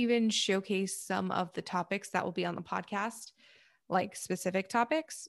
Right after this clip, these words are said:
to get your listeners excited about what's to come and kind of ensure that they stick around for more. Um, you also want to share how often they can expect to see new episodes to be released. So just share, like, if you're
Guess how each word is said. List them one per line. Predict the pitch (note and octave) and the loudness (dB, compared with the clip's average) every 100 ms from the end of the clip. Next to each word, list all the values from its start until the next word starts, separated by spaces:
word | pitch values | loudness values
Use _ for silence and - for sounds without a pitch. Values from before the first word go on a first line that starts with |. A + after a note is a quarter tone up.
| - | -4
to | A3+ | 0
get | F#3 - | 0 0
your | F#3+ | -2
listeners | F3+ F3+ F#3 F3+ | -2 -2 -2 -2
excited | G3+ - F#3 F#3 | -4 -4 -2 0
about | F3+ F3+ | 2 0
what's | E3 E3+ - | 0 -4 -6
to | G3 | -12
come | - A3+ A#3 A#3 | -2 2 4 2
and | F3+ F3 | 0 -2
kind | - F3+ | -6 -4
of | |
ensure | F3 F3+ - F3+ | -2 -2 0 -2
that | F3+ F3 | -2 -4
they | F3+ | -4
stick | - - - | -4 -6 -4
around | F3 F3 F3 F3+ F3+ | -2 0 0 -4 -4
for | F3+ | -4
more. | F3 F3 F#3+ E4+ - - - - _ - | -2 -2 0 -2 -4 -20 -20 -20 _ -2
Um, | G3 F3 F#3 | 0 2 0
you | F#3 | 0
also | - C4 - D#4+ | 2 2 2 -2
want | D4 C4+ | -2 -2
to | - | -4
share | A#3+ G#3+ F#3+ F#3 | -2 0 2 0
how | - G#3+ - | 2 4 8
often | G3 G3 - F#3 F3+ F3+ - | 6 4 0 2 2 0 -4
they | F#3+ F#3 | -2 -2
can | F3+ F3+ | -2 -4
expect | F3 - - F3 - | -4 -6 -4 -6 -6
to | F#3+ | -8
see | - F#3 F3 | -4 -2 -2
new | F3 | 0
episodes | F3 F3+ F3 - F3+ E3 | -2 -2 -4 -4 -4 -6
to | - | -8
be | F#3 F3 | -6 -4
released. | - D#3 C4+ F4 - - - _ - - - | -6 -2 2 2 0 -8 -12 _ -20 -20 -20
So | - - A3+ A3 A3 G#3+ - _ | -6 0 4 4 4 -2 -12 _
just | - C4 C4 - | 0 0 0 -6
share, | - C4+ A3+ A3+ A3 - | -2 2 4 4 2 0
like, | - F#3+ F#3 - | -2 -4 -4 -8
if | - F#3 | -8 -4
you're | F#3+ F#3 F#3 - | -2 0 -2 -6